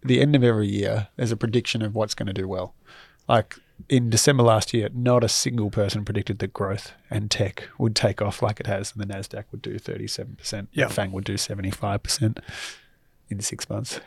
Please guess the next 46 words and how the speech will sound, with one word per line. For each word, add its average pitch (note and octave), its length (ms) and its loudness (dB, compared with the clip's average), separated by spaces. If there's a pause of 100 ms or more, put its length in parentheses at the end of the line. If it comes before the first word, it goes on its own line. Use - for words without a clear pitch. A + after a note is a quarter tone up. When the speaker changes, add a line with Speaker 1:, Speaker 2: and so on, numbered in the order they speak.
(280)
Speaker 2:
Telstra B2 360 4
would A#2+ 120 6
be A#2 100 6
at B2+ 120 4
all-time A#2+ 340 6
highs. A#2+ 360 6
Speaker 1:
<laughs> - 280 -4
Speaker 2:
Wow. B2+ 480 4 (960)
Speaker 1:
Like, D3+ 160 8
no, F3 300 12
literally E3+ 480 12
no C#3 140 10
one B2+ 180 8
predicted B2 400 2
that. - 180 -2 (320)
But C#3+ 100 8
every C#3+ 220 10
year C3 120 10
we A#2+ 80 10
still A2+ 140 4
get A#2+ 80 4
the A#2 60 -2
same G#2+ 200 2
prediction. G#2 360 -4
So B2 140 6
everyone C#3+ 260 10
predicted A2 380 0
this A2 160 2
time G#2 200 0
last G#2 260 -4
year A2 80 0
that G2+ 100 -2
value G2 360 0
investing, G2 460 -4
cyclicals A2 480 -4
would G#2+ 120 -4
do G2+ 140 -2
well, A#2 220 4
but B2 120 0
we've A#2 120 2
actually A2+ 240 0
had F#2+ 80 -2
the G2 60 -4
opposite G2 320 -4
where G#2 120 -2
energy G#2 440 -2